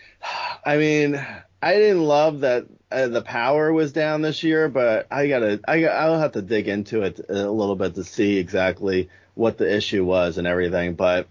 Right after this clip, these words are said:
yeah, I, I don't mind it. I'm actually gonna go, uh, I'm gonna go with, like, Ronald Acuna Junior, Junior. <laughs>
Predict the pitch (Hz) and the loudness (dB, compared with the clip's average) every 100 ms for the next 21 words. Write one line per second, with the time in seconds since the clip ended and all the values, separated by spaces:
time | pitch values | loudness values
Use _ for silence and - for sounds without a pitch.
0 | - 302 349 285 220 233 196 - - 254 | -2 2 2 2 -2 -4 -6 -10 -2 2
1 | 180 160 120 113 117 117 - 247 262 220 | 2 2 2 2 0 0 -2 0 0 0
2 | 220 165 160 139 139 131 127 120 113 104 | 0 0 0 0 2 4 4 2 2 0
3 | - _ _ _ _ - 277 339 233 190 | -6 _ _ _ _ -4 0 0 2 4
4 | 175 147 143 143 139 127 - _ - 139 | 4 2 0 0 2 2 -2 _ -4 -2
5 | 156 160 147 - 160 143 127 123 - _ | 0 0 0 -2 -2 2 0 0 -6 _
6 | 123 143 165 147 127 110 127 165 165 110 | -8 0 2 2 0 0 0 0 2 0
7 | 95 95 - - - 147 - | -2 -4 -8 -10 -8 -14 -2